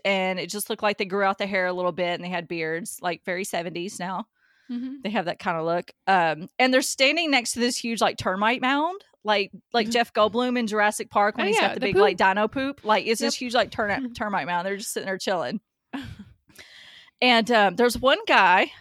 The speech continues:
Speaker 1: in Alcatraz who is convinced that they made it because he kinda helped him out and gave him some pointers and advice at the time. Guess who it was?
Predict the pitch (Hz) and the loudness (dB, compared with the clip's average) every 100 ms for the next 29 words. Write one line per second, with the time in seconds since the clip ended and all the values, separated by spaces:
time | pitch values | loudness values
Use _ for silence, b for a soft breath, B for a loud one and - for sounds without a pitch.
0 | B 247 247 269 330 247 - 139 156 240 | B -4 0 0 0 -4 -2 0 0 -2
1 | - - 240 277 277 269 - - 277 240 | -8 -8 -6 -2 -2 -4 -8 -6 -4 -2
2 | 294 359 - 302 254 226 208 185 151 - | -4 -4 -4 -2 -2 0 -2 -2 -6 -6
3 | 196 214 202 - 240 208 208 - 190 190 | -8 -8 -10 -6 -6 -2 -2 -4 -2 -2
4 | 190 175 190 180 156 175 - 185 180 180 | -2 -4 -6 -6 -10 -12 -8 -8 -6 -10
5 | 175 160 151 160 208 220 226 - 233 254 | -10 -8 -4 -4 -4 -12 -14 -8 -6 -6
6 | 311 _ _ _ _ _ - 330 - 370 | -8 _ _ _ _ _ -2 -2 2 0
7 | 285 277 151 - - | 2 0 0 -6 -12